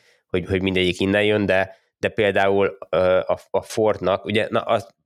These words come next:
kicsit visszalépni, hogy a, a Fordnak ez nem egy százszázalékos saját tulajdonú gyára, hanem egy török, ö, nagyvállalattal, ö, vagy egy ilyen ho-, nagy holding vállalattal közös, ö,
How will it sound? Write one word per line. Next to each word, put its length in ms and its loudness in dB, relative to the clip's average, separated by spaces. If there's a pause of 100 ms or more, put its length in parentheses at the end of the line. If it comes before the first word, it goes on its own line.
(160)
kicsit 260 -4
visszalépni, 540 -2
hogy 140 0
a, 420 0
a 60 -2
Fordnak 500 -2
ez 120 -2
nem 140 0
egy 120 -2
százszázalékos 800 0
saját 380 -2
tulajdonú 340 0
gyára, 440 0 (340)
hanem 320 -2
egy 260 -4 (360)
török, 480 -2 (220)
ö, 460 2 (340)
nagyvállalattal, 2000 -2 (100)
ö, 280 0
vagy 220 0
egy 160 -4
ilyen 180 0
ho-, 140 -2
nagy 200 -2
holding 360 -2
vállalattal 640 0
közös, 500 -2 (120)
ö, 200 -2